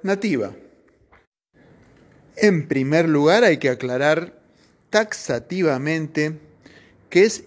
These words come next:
imposible hablar de una agricultura ecológica. Es, eh, un,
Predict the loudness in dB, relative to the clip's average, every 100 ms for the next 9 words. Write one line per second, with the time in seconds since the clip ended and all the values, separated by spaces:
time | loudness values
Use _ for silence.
0 | -4 0 2 0 2 0 0 -2 -2 -2
1 | -4 -6 -10 -16 -20 -20 _ -4 0 4
2 | 4 4 -4 -16 _ -20 -20 _ -16 -6
3 | -2 0 0 -2 -4 -6 _ _ _ _
4 | _ _ _ 0 4 4 0 -2 -2 0
5 | 4 4 4 2 4 2 0 -12 -14 -14
6 | -16 _ _ _ _ _ _ _ _ -6
7 | -4 -4 -6 -18 _ -4 0 2 2 0
8 | -4 -10 -16 _ _ _ _ -2 0 0
9 | -4